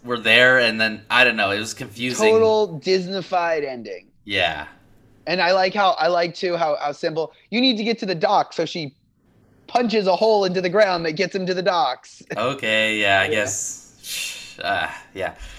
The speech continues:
Speaker 1: Very, very flat finale as far as I'm concerned, so.
Speaker 2: Yep, I, I very much agree. Now, there are a couple of, of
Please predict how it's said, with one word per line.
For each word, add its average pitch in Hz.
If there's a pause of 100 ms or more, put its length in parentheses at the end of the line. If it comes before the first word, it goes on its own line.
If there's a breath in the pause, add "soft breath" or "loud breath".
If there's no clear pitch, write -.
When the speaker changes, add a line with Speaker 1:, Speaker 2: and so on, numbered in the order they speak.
(360 loud breath)
Speaker 1:
Very, 151
very 135
flat 120
finale 90
as 85
far 87
as 85
I'm 82
concerned, 76
so. -
Speaker 2:
Yep, 156
I, 139
I 143
very 160
much 180
agree. 156
Now, 180
there 180
are 175
a 175
couple 240
of, 277
of 190